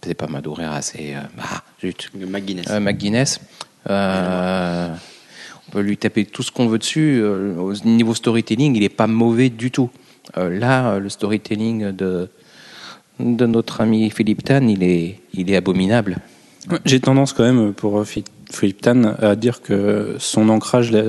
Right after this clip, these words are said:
Speaker 3: enfin, sa
Speaker 1: Les,
Speaker 3: colorisation
Speaker 1: la
Speaker 3: l'aide pas beaucoup.
Speaker 1: colorisation, euh, oui, c'est
Speaker 3: Mais,
Speaker 1: possible
Speaker 3: euh,
Speaker 1: qu'il y ait autre chose, mais, euh, euh, l'ensemble, du coup, est
Speaker 3: Médiocre.
Speaker 1: est, voilà.
Speaker 3: Écoutez, je le lirai après le podcast parce que ça m'intrigue, du coup.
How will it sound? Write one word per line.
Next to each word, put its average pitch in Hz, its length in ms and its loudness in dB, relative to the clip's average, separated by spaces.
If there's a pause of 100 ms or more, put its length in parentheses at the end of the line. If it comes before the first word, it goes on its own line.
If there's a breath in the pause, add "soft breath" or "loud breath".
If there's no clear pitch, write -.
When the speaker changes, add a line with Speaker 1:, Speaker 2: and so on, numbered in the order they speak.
(300)
Speaker 3:
enfin, 113 460 -4
sa - 140 -6
Speaker 1:
Les, 107 60 0
Speaker 3:
colorisation 117 420 4
Speaker 1:
la 123 100 6
Speaker 3:
l'aide 120 80 2
pas 127 80 6
beaucoup. 123 60 4 (200)
Speaker 1:
colorisation, 120 140 -2
euh, 127 420 2
oui, 123 140 2
c'est - 140 -4
Speaker 3:
Mais, 113 60 2
Speaker 1:
possible 110 200 2
Speaker 3:
euh, - 40 -4
Speaker 1:
qu'il 123 140 -4
y 123 60 2
ait 123 80 2
autre 120 160 0
chose, 151 300 2
mais, 110 240 2
euh, 104 80 0 (840 loud breath)
euh, 101 200 0
l'ensemble, 104 680 0
du 104 100 0
coup, 113 400 0
est 90 680 -6
Speaker 3:
Médiocre. 87 480 -4
Speaker 1:
est, - 180 -14 (220)
voilà. 85 280 -6 (320 loud breath)
Speaker 3:
Écoutez, 127 240 4
je 131 80 2
le 113 60 4
lirai 113 260 4
après 123 200 0
le - 40 -4
podcast - 400 -2
parce - 120 -2
que - 80 -14
ça - 100 -2
m'intrigue, 110 300 -2
du 107 100 -10
coup. - 100 -20